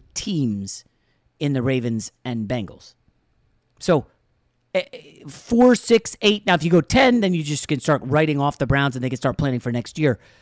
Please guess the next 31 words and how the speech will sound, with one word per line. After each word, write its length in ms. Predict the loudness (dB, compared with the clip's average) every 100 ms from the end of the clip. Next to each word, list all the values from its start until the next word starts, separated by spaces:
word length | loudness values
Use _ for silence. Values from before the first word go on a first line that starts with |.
| _ -2
But 160 | 2
this 160 | 2 6
will 160 | 6 6
have, 320 | 4 2 -2
this, 160 | -4 -4
eh, 120 | -8
you 160 | 0 0
know, 100 | 2
for 140 | 2
better 240 | 6 6
or 60 | 6
worse, 260 | 6 4 4
this 140 | -2
is 60 | 2
gonna 220 | 2 4
have 160 | 2
a 60 | 0
huge 640 | -4 -8 0 2 2 -2 -2
impact, 520 | -2 2 0 0 -4
Rob, 420 | -2 0 -2 -6 -16 _ _ _ _ _ 4
on 540 | 6 6 2 0 -4 _ _
the 120 | -6 0
A 140 | 2
F 80 | 2
C, 280 | 2 -2 -2 -2
and 140 | 0
I 80 | 0
would 120 | 2
say 100 | 0
the 100 | 0
season, 360 | 0 -2 -2